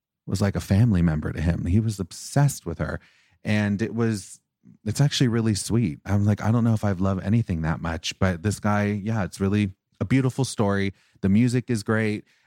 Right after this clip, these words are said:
Uh, the way they film it, I'm like, how do they get all these angles? It's like, they get, like, right up in there. It's really fascinating and well done. So giving that one a five out of five stars. The Challenger, I'm gonna give that documentary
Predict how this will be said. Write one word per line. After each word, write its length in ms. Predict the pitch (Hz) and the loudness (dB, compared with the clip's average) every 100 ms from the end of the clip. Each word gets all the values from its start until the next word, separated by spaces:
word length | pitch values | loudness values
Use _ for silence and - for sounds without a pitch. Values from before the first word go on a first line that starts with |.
| - | -8
Uh, 240 | 95 87 | -4 -4
the 120 | 85 95 | -4 0
way 160 | 110 | 2
they 140 | 107 98 | 2 -2
film 320 | - 117 107 | 0 0 0
it, 100 | 87 | -4
I'm 80 | 92 | -10
like, 140 | 90 | -14
how 180 | - 151 | -4 0
do 100 | 190 | 2
they 120 | 151 | 0
get 180 | 131 139 | 0 -4
all 100 | 139 | 0
these 200 | 117 92 - | 0 0 0
angles? 540 | 135 160 113 82 78 | 2 4 2 -2 -6
It's 220 | 95 - | -10 -4
like, 300 | 104 101 - _ _ - | -2 -2 -4 _ _ -2
they 140 | 147 | 0
get, 180 | 143 107 | 0 -2
like, 140 | 98 95 | -4 -8
right 400 | 107 143 147 143 | -2 0 0 -2
up 160 | 139 - | -4 -2
in 180 | 123 107 | -2 0
there. 240 | 90 80 | -2 -4
It's 320 | 87 - - - | -8 -10 -14 -12
really 500 | 92 107 123 113 107 | -2 0 2 0 -2
fascinating 920 | - 104 92 87 98 92 92 90 85 80 | -4 -4 -4 -4 -6 -6 -6 -6 -8 -8
and 300 | 85 82 78 | -8 -6 0
well 220 | 90 92 | 0 0
done. 300 | 87 82 78 | -4 -4 -6
So 380 | - 92 87 - _ _ _ _ _ _ - | -4 -4 -4 -12 _ _ _ _ _ _ -2
giving 240 | 139 131 120 | 0 2 0
that 180 | 110 | 0
one 120 | 104 98 | -2 -4
a 40 | |
five 280 | - 101 95 | 0 -2 0
out 100 | 95 | -4
of 60 | |
five 240 | - 92 87 | -2 -4 -4
stars. 460 | - 90 82 85 - _ _ - | -2 0 0 -2 -6 _ _ -10
The 80 | 101 | -2
Challenger, 760 | 135 143 147 139 135 123 123 | 0 2 0 -2 -2 -2 -2
I'm 180 | 110 110 | -2 -2
gonna 180 | 113 110 | 0 -2
give 400 | 92 107 98 87 | -2 -2 -2 -2
that 200 | 98 92 | -4 -2
documentary 800 | 104 98 98 92 92 95 92 90 | -2 -2 0 0 2 2 0 -2